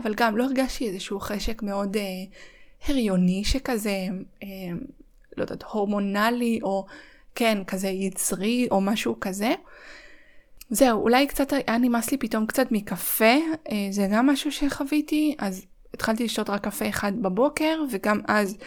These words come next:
הייתי שותה אותו לרוב עם קרח, כי גם התחיל להיות חם, אז כאילו זה הסתדר ממש טוב,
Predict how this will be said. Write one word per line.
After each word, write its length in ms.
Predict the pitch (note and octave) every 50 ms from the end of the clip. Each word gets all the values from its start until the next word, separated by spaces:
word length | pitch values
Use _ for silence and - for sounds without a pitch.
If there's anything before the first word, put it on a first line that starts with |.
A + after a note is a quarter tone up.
| - - - - - - - - -
הייתי 340 | G3 G#3 G#3 G#3+ G#3+ G#3 G#3
שותה 260 | - A#3 A3 A3 G#3
אותו 280 | A3 A3 - G#3 G3
לרוב 360 | F#3+ F#3+ F#3+ G3 G3 G3+ G3+ G3
עם 140 | F#3 F#3
קרח, 400 | F#3 - - A#3+ B3 B3 C4 B3+
כי 140 | - - G3+
גם 140 | F#3+ F#3 F3+
התחיל 260 | - - - - G3+
להיות 280 | F#3+ F#3+ F#3 F#3 F#3+ -
חם, 280 | - - F4 F4 E4+ D#4+
אז 120 | C4+ B3+ -
כאילו 220 | - A#3 A3+ A3+
זה 100 | G#3 G3
הסתדר 380 | F#3+ F3+ - F#3+ G3 G#3 G3 G3
ממש 300 | F#3+ F#3 F#3+ F#3 - -
טוב, 280 | - C#4 D4+ F4 F#4+